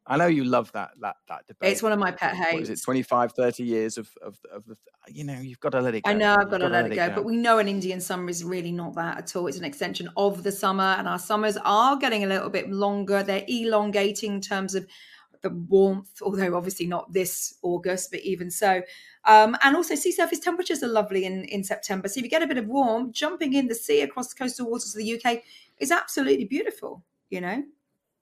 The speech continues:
Speaker 1: Absolutely. Yes. Yes. So let's, uh, uh, fingers crossed that September brings some fine and sunny
Speaker 2: Yes,
Speaker 1: weather.
Speaker 2: let's do, let's do our fingers crossed type of forecasting trend that sometimes does
Speaker 1: <laughs>
Speaker 2: work out quite well.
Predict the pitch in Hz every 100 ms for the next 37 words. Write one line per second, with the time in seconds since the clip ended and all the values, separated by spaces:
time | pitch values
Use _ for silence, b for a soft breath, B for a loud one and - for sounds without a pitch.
0 | _ _ _ - 113 - - 107 87 -
1 | 71 _ - 98 - - - 135 110 170
2 | 190 170 - 190 127 160 143 - 170 117
3 | - 92 - - 98 _ - - 95 87
4 | 90 92 87 - 85 - 98 92 87 90
5 | b b b - - - - 170 - -
6 | - - 180 - - 185 180 185 - 196
7 | 185 180 185 B - 214 202 190 185 -
8 | 196 175 175 - - - 175 175 180 185
9 | 175 - 165 170 180 170 - 170 175 170
10 | - - - - - - 262 - 370 440
11 | - 415 _ 208 214 240 254 208 - 220
12 | - 120 -